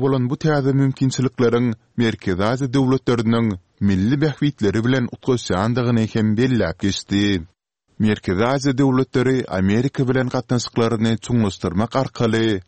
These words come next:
Hytaýyň we Russiýanyň tebitdäki agdykly edýän sowda we howpsuzlyk täsirlerini deň agramlaşdyrmaga çalyşýarlar.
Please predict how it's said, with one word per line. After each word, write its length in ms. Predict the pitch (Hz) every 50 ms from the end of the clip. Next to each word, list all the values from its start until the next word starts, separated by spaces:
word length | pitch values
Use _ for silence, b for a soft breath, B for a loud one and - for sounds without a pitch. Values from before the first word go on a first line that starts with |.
| _ - -
Hytaýyň 480 | - - - 113 107 101 104 104 98 95 92
we 80 | 90 87 90 92
Russiýanyň 520 | 123 156 - - - 139 135 131 135 131 120 -
tebitdäki 640 | 135 113 101 - - - 101 95 95 95 - - 127 - - 113
agdykly 440 | 110 90 95 85 - - - 143 156 156 147
edýän 360 | 123 110 113 117 117 117 113 107 98 _ _ _ -
sowda 400 | - 113 101 95 95 92 101 101 107
we 180 | 110 104 107 107 101 -
howpsuzlyk 500 | 123 117 117 - - - 92 101 139 - -
täsirlerini 920 | 156 143 143 135 - 139 131 123 127 123 120 113 107 113 113 113 113 110 101 - _ - - 101
deň 140 | 113 127 143 - 139
agramlaşdyrmaga 920 | 127 123 127 127 123 123 123 - - 147 131 131 135 143 147 143 123 104 - -
çalyşýarlar. 840 | - 90 90 - - - 95 95 95 95 95 92 98 95 95 95 92